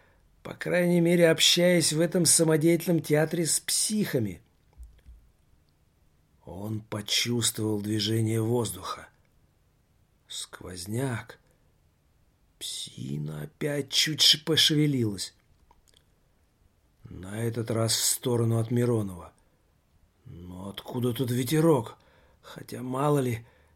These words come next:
какая-нибудь вентиляция, щели. А что, если в собаке скрыто какое-то устройство? Магнитофон. Если так и задумано устроителями музея,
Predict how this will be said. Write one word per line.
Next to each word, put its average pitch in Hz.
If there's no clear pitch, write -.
какая-нибудь 131
вентиляция, 127
щели. 127
А 92
что, -
если 226
в 208
собаке 226
скрыто 220
какое-то 208
устройство? 160
Магнитофон. 147
Если 180
так 202
и 208
задумано 196
устроителями 160
музея, 208